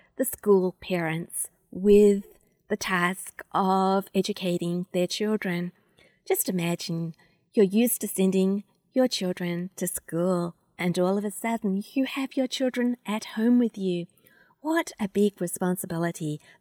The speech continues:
that must feel. Whether you have to get your kids to do the work, or whether you have to find interesting things, uh, for them to do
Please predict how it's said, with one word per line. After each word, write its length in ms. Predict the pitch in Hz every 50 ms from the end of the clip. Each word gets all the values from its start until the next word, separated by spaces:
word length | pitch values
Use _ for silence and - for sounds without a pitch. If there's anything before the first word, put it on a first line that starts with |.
| _
that 320 | - 175 175 175 - - -
must 440 | 175 165 165 170 170 - - - - - _ _ _
feel. 500 | - 175 175 180 180 175 170 165 160 - _ _ _ _ _ _ _ _ _ _ _ _ _ _ _ _ _ _ _ _ _ - - - - - - _ _
Whether 240 | 220 226 220 - 240
you 180 | 208 202 214
have 200 | 208 - 208 190
to 80 | - 196
get 240 | - 196 190 - -
your 120 | 196 185
kids 640 | - - - - 214 202 185 185 180 - - - - - _ _
to 100 | - -
do 220 | 185 - 190 190 196
the 160 | 190 - 190
work, 560 | 175 180 175 170 180 185 208 - _ - - - - - - - - -
or 100 | - 226
whether 260 | 220 220 226 226 247 240
you 220 | 233 226 240 247
have 540 | 240 - - 240 233 233 - - - - -
to 260 | - - 226 226 220
find 480 | - - - 190 196 202 202 202 196 -
interesting 720 | - 208 196 - 208 - - - 208 208 196 196 196 196 202 - - - - - - _ _ _
things, 560 | - 226 208 208 202 202 208 220 208 - - - _ _ _ _ _
uh, 140 | - 220 208
for 120 | 208 - 220
them 180 | 220 208 208 214
to 120 | - 214
do 420 | 196 226 226 220 220 214 202 214